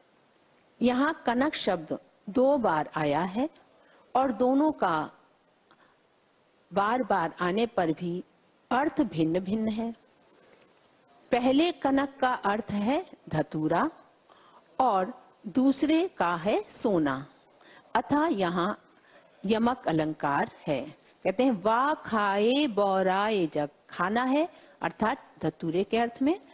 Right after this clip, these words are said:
"वा पाए बौराए" और पाने के अर्थ में सोना। इस प्रकार कनक कनक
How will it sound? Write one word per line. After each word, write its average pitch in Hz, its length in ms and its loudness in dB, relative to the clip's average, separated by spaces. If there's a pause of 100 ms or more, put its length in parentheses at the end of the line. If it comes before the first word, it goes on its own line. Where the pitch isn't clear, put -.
(340)
"वा 240 280 2
पाए 240 680 2
बौराए" 160 640 0
और 196 80 2
पाने 190 380 0
के 240 140 -2
अर्थ 240 180 0
में 330 280 0
सोना। 165 500 -2 (640)
इस - 200 0
प्रकार 196 540 0 (300)
कनक 277 400 0
कनक 202 280 0